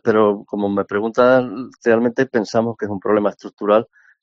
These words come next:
porque se viene arrastrando desde hace muchos años y creemos <laughs> que realmente ahí es donde habría que empezar a tomar medidas de alguna forma por parte de la administración y del sector para,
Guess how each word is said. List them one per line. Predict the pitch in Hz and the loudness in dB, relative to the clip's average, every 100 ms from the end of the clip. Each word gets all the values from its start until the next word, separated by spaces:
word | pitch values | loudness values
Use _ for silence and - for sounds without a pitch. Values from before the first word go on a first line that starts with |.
| _ | _
porque | 104 95 98 | -10 -6 -8
se | - 95 | -6 -6
viene | 92 98 98 | -4 -2 -2
arrastrando | 98 95 - 101 101 92 | -2 -4 -4 -4 -2 -4
desde | 95 | -4
hace | - | -6
muchos | 95 98 98 98 | -8 -8 -6 -6
años | 107 117 139 - _ _ _ | -2 0 -2 -8 _ _ _
y | 113 101 98 190 95 92 98 98 | -10 -6 -4 -4 -4 -4 -8 -12
creemos | - 92 95 101 - | -8 -4 -4 -4 -10
<laughs> | - | -14
que | 113 | -10
realmente | 101 101 104 104 95 | -6 -4 -2 -4 -2
ahí | 104 | 0
es | 101 | 0
donde | 107 101 | 0 0
habría | 98 101 | 0 0
que | 90 | -2
empezar | 90 - | -10 -6
a | 98 | -4
tomar | 92 95 95 | -2 -2 0
medidas | 95 92 98 92 | -2 -2 -2 -2
de | |
alguna | 92 92 95 92 92 | -6 -8 -6 -6 -6
forma | - - 101 104 | -6 -4 -2 -2
por | 104 98 | -2 -2
parte | 98 95 98 | -2 -2 -2
de | |
la | 98 | -2
administración | 95 92 - 98 98 | -2 -6 -8 -6 -4
y | 101 | -4
del | 92 | -6
sector | 98 - 104 113 _ _ _ _ | -12 -4 -4 -4 _ _ _ _
para, | 95 95 90 90 87 90 | -4 0 0 0 0 -4